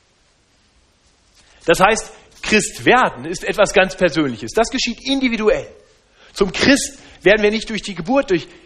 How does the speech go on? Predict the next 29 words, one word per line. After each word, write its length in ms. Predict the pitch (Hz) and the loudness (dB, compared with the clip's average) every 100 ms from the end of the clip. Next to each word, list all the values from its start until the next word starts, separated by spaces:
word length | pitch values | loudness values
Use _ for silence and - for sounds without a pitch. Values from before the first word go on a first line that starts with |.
| _ - | _ -4
zu, 220 | 214 208 | -4 -2
zum 200 | - 180 | -4 -4
Christen 640 | - 233 277 - - 220 | 0 2 2 0 -8 0
werden 260 | 170 214 226 | 4 4 4
wir, 80 | 196 | 0
zu 100 | 151 | 0
einem 120 | - | 2
Nachfolger 440 | 170 233 240 214 | 2 4 2 0
von 140 | 190 196 | 0 -2
Jesus 280 | 185 175 - | -4 -4 -6
Christus, 440 | 202 190 175 143 | -6 -4 -6 2
werden 340 | 175 208 202 | 2 2 0
wir 200 | 190 190 - - - - | 0 0 -2 -14 -20 -6
durch 200 | 185 185 | -2 2
eine 100 | 196 | 2
persönliche 500 | 202 180 294 262 226 | 2 2 0 0 -2
Hinwendung 840 | 175 233 311 294 202 170 143 131 - - | 0 2 2 2 2 2 -2 -6 -14 -20
zu 360 | - - 269 247 | -6 0 2 0
Jesus 480 | 180 202 170 170 - | 2 2 2 -2 -6
Christus. 600 | - 147 - - - - _ _ _ _ _ _ _ _ _ _ - - - | -10 -10 -14 -18 -20 -20 _ _ _ _ _ _ _ _ _ _ -20 -20 -2
Aber 240 | 190 220 196 | 2 4 4
wenn 160 | 269 | 2
wir 100 | 302 | 2
das 160 | 277 254 | -2 0
dann 160 | 254 240 | -2 -4
getan 480 | 233 226 247 240 | -4 0 0 2
haben 180 | 190 180 | 2 2
und 120 | 180 | 0
den 140 | 175 | -4